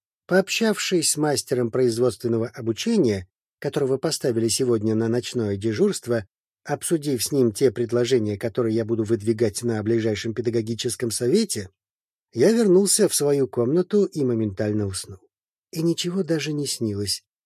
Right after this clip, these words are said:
а встал бодрым и готовым к свершениям человеком. Спалось действительно, на удивление, хорошо.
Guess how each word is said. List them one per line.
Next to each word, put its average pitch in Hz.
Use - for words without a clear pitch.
а 120
встал 104
бодрым 143
и 180
готовым 160
к -
свершениям 120
человеком. 90
Спалось 202
действительно, 208
на 147
удивление, 135
хорошо. -